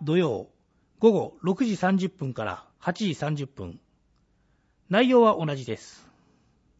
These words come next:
ところ、七月二日は水沼市民センター。七月六日は高野文化センター。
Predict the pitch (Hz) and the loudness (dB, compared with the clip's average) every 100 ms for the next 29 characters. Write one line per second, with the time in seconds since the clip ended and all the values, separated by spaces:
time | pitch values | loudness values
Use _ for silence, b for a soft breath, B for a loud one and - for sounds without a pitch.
0 | _ _ _ 208 208 214 190 - _ _ | _ _ _ -2 2 2 2 -2 _ _
1 | _ _ _ - - 269 254 - 233 - | _ _ _ -14 0 0 0 -4 -8 -4
2 | 214 139 85 - _ - 170 226 220 185 | -2 -2 -2 -8 _ -4 0 4 4 2
3 | - - 196 202 180 147 120 90 87 - | -4 -2 2 2 0 -6 -4 -8 -8 -16
4 | _ _ _ _ _ _ _ _ - - | _ _ _ _ _ _ _ _ -16 0
5 | 269 - 208 220 208 160 117 - _ _ | 0 2 2 2 2 -2 -2 -6 _ _
6 | - 233 180 110 135 180 170 151 120 107 | -4 -2 0 -2 -2 -2 -2 -4 -6 -8
7 | 78 - | -12 -14